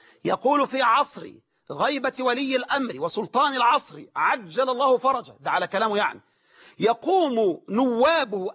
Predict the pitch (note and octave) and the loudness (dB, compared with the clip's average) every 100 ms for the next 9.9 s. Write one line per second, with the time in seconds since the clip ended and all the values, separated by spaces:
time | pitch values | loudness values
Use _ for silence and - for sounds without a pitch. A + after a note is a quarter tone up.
0 | A3 A3+ A3 D#4 E4+ F4 G#3 F3+ A#3+ G#3+ | -4 0 0 0 0 -2 0 0 0 -2
1 | A#3 A3+ A3 B3+ E4+ G4 _ _ _ - | -4 0 0 2 0 -2 _ _ _ -4
2 | G#3+ G#3 A#3+ B3+ A#3+ A#3 F4 C#4 A#3 G#3+ | -4 -2 -2 -2 -2 0 2 2 0 0
3 | A#3 A#3 E4 D4+ B3+ D#4+ D#4 G#3 A3 C#4 | 2 2 0 -2 -2 -2 -2 -2 0 0
4 | C#4 C4 D4+ F4+ - _ _ _ - A3 | 0 0 2 2 0 _ _ _ -4 -2
5 | - A3+ A3 C#4+ D4 D4 _ _ A#3+ C4 | 0 0 2 2 0 -4 _ _ -8 -6
6 | F3 A3+ A#3+ F#3+ G3 G3 F#3 B3 B3 A#3+ | 0 0 0 -4 -6 -6 -2 -2 -4 -8
7 | - _ - F3 B3+ A3+ F#3+ G3 A#3 G3+ | -14 _ -4 -2 -2 -2 -6 -4 -4 -4
8 | G3 G3 A#3 A3+ A3+ - - D3 G3 A3+ | -4 -2 -2 -2 -6 -10 -2 0 0 -2
9 | G3 G3 - - G3+ A3+ C#4 C4 | -6 -6 -8 -2 0 2 0 -2